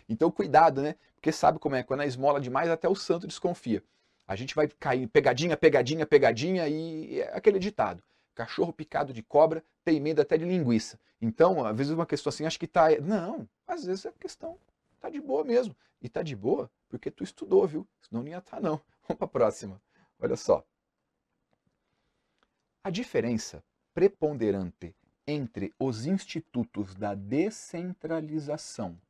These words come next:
e da desconcentração é que no primeiro, há ruptura do vínculo hierárquico e no segundo, esse vínculo permanece. Então, ó, quando ele fala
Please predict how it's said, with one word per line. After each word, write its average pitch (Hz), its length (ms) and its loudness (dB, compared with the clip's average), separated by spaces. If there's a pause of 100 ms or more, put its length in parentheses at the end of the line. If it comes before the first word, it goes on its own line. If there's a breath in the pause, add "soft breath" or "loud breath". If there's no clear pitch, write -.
(580)
e 113 220 2 (220)
da 101 260 -4
desconcentração 110 2250 -4 (800)
é 135 100 8
que 127 220 -2
no 117 140 0
primeiro, 98 640 0 (360)
há 101 100 0
ruptura 135 680 2 (180)
do 147 200 2
vínculo 113 460 -4
hierárquico 131 540 2 (460)
e 113 80 -2
no 113 120 -2
segundo, 101 640 -4 (320)
esse - 240 -10
vínculo 101 440 -6
permanece. 113 640 0 (400)
Então, 135 220 6
ó, 104 80 4
quando 156 180 -2
ele 165 120 4
fala 160 480 4